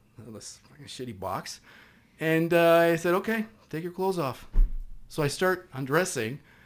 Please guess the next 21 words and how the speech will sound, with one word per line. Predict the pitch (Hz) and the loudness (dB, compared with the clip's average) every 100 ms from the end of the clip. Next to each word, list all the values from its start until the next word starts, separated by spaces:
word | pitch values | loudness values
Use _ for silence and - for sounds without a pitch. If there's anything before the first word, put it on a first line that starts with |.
| - _ _ | -20 _ _
and | 113 120 | -10 -6
they | 123 | -2
were, | 123 | 0
like, | 117 120 - | -2 -4 -8
all | 120 123 | -8 -6
these, | - - - | -8 -12 -10
<laughs> | - | -8
all | |
these | 123 104 - | -8 -8 -12
kids, | - 151 107 - - - - | -6 -4 -4 -6 -20 -18 -10
well, | 110 | -10
kids, | - 85 78 123 | -8 -10 -10 -10
we, | 131 | -6
we | 120 143 | 0 4
are, | 139 | 6
we | 120 139 | 6 4
were | 135 | 6
all | 131 | 4
kids | 120 104 85 | 2 -4 -8
back | 87 92 | -8 -8
then. | 113 98 | -8 -8